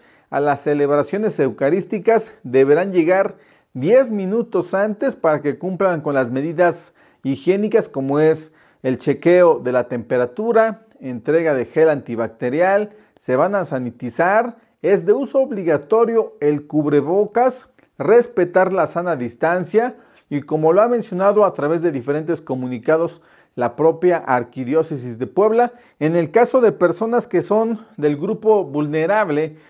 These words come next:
al covid diecinueve y enfermos, no podrán acudir a los templos y estos estarán operando al treinta por ciento de su capacidad.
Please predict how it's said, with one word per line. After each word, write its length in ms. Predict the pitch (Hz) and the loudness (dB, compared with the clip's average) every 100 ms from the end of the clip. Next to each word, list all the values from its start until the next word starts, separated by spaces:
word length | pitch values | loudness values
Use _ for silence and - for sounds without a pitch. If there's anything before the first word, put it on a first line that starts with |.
| _ | _
al 220 | 127 127 | -4 -4
covid 280 | 127 175 185 | 0 0 0
diecinueve 1000 | 143 120 139 139 143 151 214 214 214 214 | -6 -2 -2 -2 -6 -2 0 2 0 -2
y 160 | 135 139 | -2 -2
enfermos, 760 | 143 139 240 262 247 285 302 - _ _ _ _ - | -2 2 4 4 2 0 0 -10 _ _ _ _ -6
no 300 | 139 220 240 | 0 2 2
podrán 400 | 233 208 220 226 | 0 2 0 -2
acudir 540 | 208 175 165 214 233 - - | -4 -4 -4 -2 -4 -8 -12
a 100 | - | -6
los 260 | 135 143 - | -4 -4 -2
templos 540 | 214 240 240 262 262 - - | 0 0 2 2 0 -12 -12
y 140 | 156 202 | -4 0
estos 560 | 269 - 269 277 - _ _ - | 0 0 0 0 -4 _ _ -6
estarán 440 | 147 151 180 233 | -4 0 0 0
operando 840 | 226 220 175 208 233 202 202 196 _ | -4 -2 0 2 0 0 0 -2 _
al 280 | - 135 131 | -4 -4 -4
treinta 460 | 160 202 196 202 - | -6 -8 -2 -2 -2
por 220 | 135 127 | -4 -4
ciento 480 | - 170 165 175 165 | -4 -8 -4 -2 0
de 60 | |
su 180 | 156 156 | -2 -6
capacidad. 720 | 151 175 202 202 233 262 269 | -2 0 0 -2 0 0 0